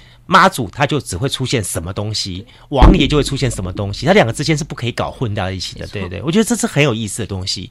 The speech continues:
Speaker 2: 嗯。
Speaker 1: 然后回到你刚刚讲的这个，这个，呃，鱼，鱼旗的部分，我，我，我这么来问好了，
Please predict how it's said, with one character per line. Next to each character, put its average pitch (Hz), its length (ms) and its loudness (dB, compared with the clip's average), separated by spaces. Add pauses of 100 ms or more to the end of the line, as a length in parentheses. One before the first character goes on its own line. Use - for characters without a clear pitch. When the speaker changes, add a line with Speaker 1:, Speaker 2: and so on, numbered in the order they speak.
(200)
Speaker 2:
嗯。 226 160 -12 (280)
Speaker 1:
然 175 140 8
后 190 60 6
回 - 120 4
到 202 140 6
你 143 80 2
刚 143 120 2
刚 156 60 4
讲 101 160 -4
的 92 80 -6
这 127 140 -6
个， 98 200 -4
这 - 140 -6
个， 90 540 -4
呃， 90 240 -10
鱼， 110 220 -10
鱼 120 120 -4
旗 - 160 -6
的 92 40 -6
部 110 100 -6
分， 98 180 -8 (560)
我， 139 160 2
我， 147 180 0
我 139 100 0
这 202 100 -2
么 196 80 2
来 104 80 2
问 107 220 -2
好 95 160 -6
了， - 120 -10